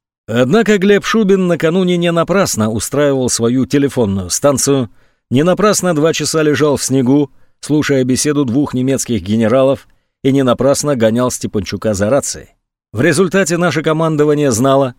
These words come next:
что все эти действия немцев, натиск на северную окраину станицы,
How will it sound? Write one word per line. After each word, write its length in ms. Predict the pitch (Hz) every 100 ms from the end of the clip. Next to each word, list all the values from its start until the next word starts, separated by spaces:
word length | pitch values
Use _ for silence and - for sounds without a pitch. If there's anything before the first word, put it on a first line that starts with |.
| _ _
что 240 | - - 127
все 180 | - 202
эти 320 | - 180 170
действия 480 | 151 165 - 139 147
немцев, 540 | 190 117 - - _ _ _ _
натиск 400 | - 190 190 175
на 140 | 160 165
северную 480 | 160 151 147 151 143
окраину 440 | 147 143 127 123
станицы, 600 | - 113 123 190 185 175